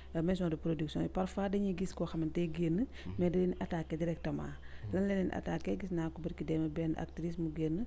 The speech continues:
Speaker 1: euh, di attaqué maison de production bi nga xamante ni nekkoon na fa. Comme
Speaker 2: Mhm.
Speaker 1: quoi que dafa amoon nag ñoom contrat.
Speaker 2: Mhm.
Speaker 1: Euh, ñu ray ko ci film bi.
Speaker 2: Mhm.
Speaker 1: Et contrat bi six mois la woon. Avant six mois, avant, avant kii di jeex, six mois yi di jeex.
Speaker 2: Mhm.
Speaker 1: Ray nañ ko.
Speaker 2: Ok.
Speaker 1: Euh,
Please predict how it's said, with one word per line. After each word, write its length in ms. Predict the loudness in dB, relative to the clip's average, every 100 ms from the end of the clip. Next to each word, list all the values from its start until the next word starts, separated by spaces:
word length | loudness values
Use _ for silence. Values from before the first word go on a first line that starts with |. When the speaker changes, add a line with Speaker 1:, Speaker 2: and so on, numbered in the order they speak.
| -4 -8 -6 -2
Speaker 1:
euh, 120 | -2
di 100 | 0
attaqué 460 | -2 -2 -2 0 2
maison 260 | 2 2
de 60 | 0
production 480 | 0 -2 0 -2 -2
bi 100 | 0
nga 100 | 0
xamante 280 | 0 0 0 2
ni 60 |
nekkoon 300 | 2 4 4 4
na 80 |
fa. 140 | 2 -2 -6 -2
Comme 120 | 0
Speaker 2:
Mhm. 40 | 2
Speaker 1:
quoi 180 | 2 2
que 80 |
dafa 160 | 0 -2
amoon 200 | 0 2
nag 120 | 4 4
ñoom 220 | 4 2
contrat. 440 | 2 2 2 -2 -4 -6
Speaker 2:
Mhm. 60 | -4 -4 -6 -2
Speaker 1:
Euh, 220 | 2 2 2
ñu 140 | 4
ray 180 | 4 4
ko 100 | 2
ci 100 | 0
film 280 | 2 4 4
bi. 220 | 4 2
Speaker 2:
Mhm. 240 | 2 -4 -2
Speaker 1:
Et 100 | -4
contrat 340 | -2 -2 2 0
bi 60 | 0
six 200 | 0 2
mois 240 | 2 2
la 80 | 2
woon. 120 | 0 -2
Avant 280 | -2 0 0
six 120 | 0
mois, 220 | 0 2 2 0
avant, 260 | -2 0 2
avant 340 | 2 4 4 6
kii 200 | 4 4
di 100 | 4
jeex, 160 | 4 4
six 140 | 4 4
mois 180 | 6
yi 60 | 6
di 120 | 4 4
jeex. 160 | 4 2 -2
Speaker 2:
Mhm. 540 | -4 -4 -4 -4 2
Speaker 1:
Ray 120 | 6 6
nañ 160 | 6 2
ko. 120 | -4 -8 -10 -10 -6 -6
Speaker 2:
Ok. 80 | -4
Speaker 1:
Euh, 80 | -2